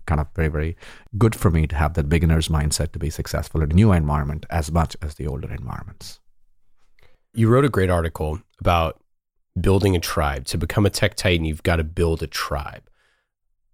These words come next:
Speaker 2: How does building a tribe with a B two B audience differ from, like, a B two C audience? How does this, like, where did this kinda come about?
Speaker 1: Yeah, you know, at the end of the day, building a tribe is, is in software especially, is,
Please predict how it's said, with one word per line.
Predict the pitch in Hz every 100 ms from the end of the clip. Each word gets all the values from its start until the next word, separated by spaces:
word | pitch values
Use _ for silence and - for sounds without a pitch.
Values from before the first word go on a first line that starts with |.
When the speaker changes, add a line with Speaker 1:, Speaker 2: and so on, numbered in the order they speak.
| _ _ _ _
Speaker 2:
How | - 170
does | 254 247 110
building | 104 117 131 127 123 113
a | 95
tribe | - - 98 98 90
with | 85 78
a | -
B | 80 95 95
two | 90
B | 87 87
audience | - 80 85 82 78
differ | - 82 - 82
from, | 78 - 85 78 78
like, | 76 76
a |
B | - 80
two | -
C | - 151 143
audience? | 117 120 117 113 104 -
How | 107
does | 135 135
this, | 127 110
like, | 104 95
where | 95 107
did | 113
this | 107
kinda | - 92
come | - - 87
about? | 73 76 73 - _ - - - - -
Speaker 1:
Yeah, | - 147
you | 113 110
know, | 95 82 80 82 - -
at | 90
the | - 95
end | 120
of | 92
the |
day, | 82 85 73 71 _ - - 101
building | 120 139 143
a | 98
tribe | - - 90 87 78 76 -
is, | 82 78 -
is | - 78
in | - 78
software | - - 90 - 82
especially, | 76 - 76 71 90 95 78
is, | 82